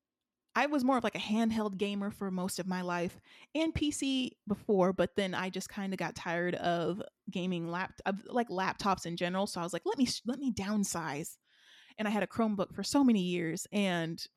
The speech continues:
I was, I was got to a point where I was tired. And so I bought a gaming P C over the weekend. It is fantastic. Um, I love it. <laughs> It runs so fast. Um, and all, all the games I played, I haven't played many games on it,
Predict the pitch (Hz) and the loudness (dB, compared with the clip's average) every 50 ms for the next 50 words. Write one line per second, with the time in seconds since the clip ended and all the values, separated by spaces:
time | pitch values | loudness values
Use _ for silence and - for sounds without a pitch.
0 | 143 - _ _ - - - 208 240 262 262 247 202 170 170 175 - 190 208 208 | -20 -20 _ _ -16 -8 -6 -2 0 2 2 4 4 2 2 0 0 0 6 6
1 | 220 202 202 196 196 202 - - - 214 185 - - 208 190 170 190 185 180 175 | 6 4 4 -2 -2 -2 -2 -4 -4 -4 -4 -2 -2 -4 -2 -2 -4 -4 -4 -4
2 | 180 - - - - - - - - 269 285 277 202 156 175 185 - - - - | -6 -8 -12 -12 -12 -12 -12 -6 -2 0 2 4 4 2 2 -2 -6 -18 -20 -20
3 | - - - - - 208 - - - 196 185 180 - 196 185 196 220 226 - _ | -20 -20 -20 -8 -6 -6 -4 -2 -2 -2 -2 -2 -2 0 0 2 0 0 -2 _
4 | _ _ - 196 190 185 185 - 185 196 226 254 247 - - 269 254 - 254 240 | _ _ -6 -4 -4 -4 -2 -2 -2 0 0 0 0 0 -2 -2 -2 0 0 2
5 | 240 262 254 208 190 175 - - 180 175 180 190 233 - _ - 214 220 233 226 | 2 2 2 2 0 -2 -2 -4 -8 -6 -6 -6 -8 -6 _ 10 10 10 10 8
6 | - - _ _ _ - - 302 320 311 320 330 - - 180 - - - - 202 | 4 0 _ _ _ 4 6 6 6 6 -2 -4 -6 -8 -8 -8 -8 -10 -10 -10
7 | 202 - _ - _ _ - - - - _ - - 214 208 202 190 180 190 190 | -10 -10 _ -20 _ _ -20 -20 -20 -20 _ -4 0 0 2 2 0 0 -2 -2
8 | 185 180 - _ _ _ - - 208 214 226 233 226 226 233 240 240 - _ - | -4 -6 -8 _ _ _ -2 0 4 6 6 6 6 6 6 4 2 -2 _ -6
9 | 185 175 170 175 160 160 156 - - - - 277 202 - - - - - - 339 | 0 2 2 2 4 2 0 0 0 8 12 12 12 12 10 4 2 4 6 6
10 | 359 - - - - - - 330 - - 220 - - 196 220 202 202 208 - - | 6 6 4 -4 -10 -6 -8 -6 2 4 4 4 4 2 0 2 2 2 0 2
11 | - - 226 254 311 302 - 220 208 196 196 202 214 - - - - _ _ - | 6 8 8 8 8 8 6 6 6 6 4 0 -2 -4 -8 -14 -16 _ _ -10
12 | - 208 202 185 185 190 190 190 - 220 - - - 202 196 - - 214 247 277 | -8 -6 -4 -4 -4 -2 -2 2 2 2 2 4 4 4 4 6 8 8 8 8
13 | 254 220 202 226 226 190 180 - - 208 190 190 185 - - 202 247 285 254 - | 6 6 6 6 6 4 2 0 2 4 4 6 4 4 4 4 4 2 2 2
14 | 240 208 202 190 180 175 185 180 180 196 185 180 180 165 147 135 - | 2 2 2 2 0 0 0 2 0 2 2 0 0 -2 -2 -4 -6